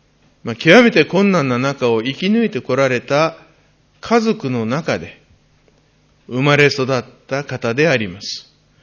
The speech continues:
菅三淳。菅という字はちょっと難しくて、美しいという漢字一文字がありますが、その美しいという漢字の下のところ、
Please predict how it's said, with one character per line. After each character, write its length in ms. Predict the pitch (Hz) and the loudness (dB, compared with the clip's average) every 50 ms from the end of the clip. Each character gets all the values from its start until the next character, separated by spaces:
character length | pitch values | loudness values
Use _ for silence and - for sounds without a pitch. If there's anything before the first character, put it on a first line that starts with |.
| _ _ _ _ _ _ _ _ _ | _ _ _ _ _ _ _ _ _
菅 320 | - - 196 202 190 160 | 2 4 4 4 4 2
三 360 | 139 - - 190 202 202 185 156 | 0 0 0 2 2 2 2 0
淳。 320 | 127 117 110 90 92 101 - _ _ _ _ _ _ _ _ _ _ _ | -2 -4 -6 -8 -10 -16 -20 _ _ _ _ _ _ _ _ _ _ _
菅 280 | - - 220 226 214 214 | 2 4 6 6 6 4
と 120 | 214 143 | 2 2
い 120 | 135 135 | 2 2
う 40 | 131 | 0
字 120 | 120 117 120 | -2 -2 -2
は 100 | 117 113 | -2 -2
ち 80 | - | -4
ょ 40 | 143 | -4
っ 20 | |
と 80 | 127 123 | -4 -4
難 400 | 113 113 120 123 139 135 151 143 | -4 -4 -6 -6 -4 -2 -2 -2
し 80 | 139 - | -2 -4
く 160 | - - - | -10 -12 -6
て、 300 | - 135 131 123 107 - - - - - - _ _ | -2 -2 0 -2 -2 -6 -12 -20 -20 -20 -20 _ _
美 420 | - 131 - - - - - 214 214 | -14 -12 -12 -12 -12 -6 -2 -2 -2
し 280 | 208 - - 226 220 | -2 -2 0 0 0
い 60 | 214 220 | 0 0
と 140 | - 139 | 0 0
い 120 | 127 123 120 | 0 0 -2
う 80 | 113 | -2
漢 320 | 113 - - 135 139 139 143 | -4 -6 -6 -6 -6 -4 -6
字 180 | 117 120 123 | -4 -4 -4
一 300 | 127 120 117 123 120 - | -4 -6 -6 -8 -6 -4
文 160 | 160 147 131 120 | -4 -4 -4 -6
字 120 | 104 113 | -6 -8
が 120 | 104 104 | -8 -6
あ 60 | 104 107 | -6 -6
り 100 | 113 113 | -6 -6
ま 160 | 113 113 113 | -6 -6 -8
す 120 | - - | -10 -8
が、 240 | 104 107 117 147 233 247 - - _ _ _ _ - | -6 -6 -4 -4 -6 -8 -12 -20 _ _ _ _ -12
そ 140 | - 165 | -6 -4
の 160 | 170 180 180 151 | -4 -2 -2 -4
美 360 | 160 160 - - - 208 208 | -4 -6 -8 -8 -6 -4 -4
し 220 | 208 - 214 214 | -2 -2 -2 -2
い 40 | 208 | -2
と 80 | 208 160 | -2 -2
い 160 | 147 143 143 | 0 0 -2
う 40 | 139 | -2
漢 220 | 139 143 139 143 | -2 -4 -4 -4
字 160 | 135 135 139 | -4 -6 -6
の 180 | 139 143 143 143 | -4 -4 -4 -4
下 260 | - - - 180 180 | -4 -4 -2 -2 -2
の 120 | 185 180 | -2 -2
と 140 | 175 175 165 | -4 -6 -6
こ 120 | 160 175 160 | -4 -2 0
ろ、 240 | 160 147 - - | 0 0 -2 -4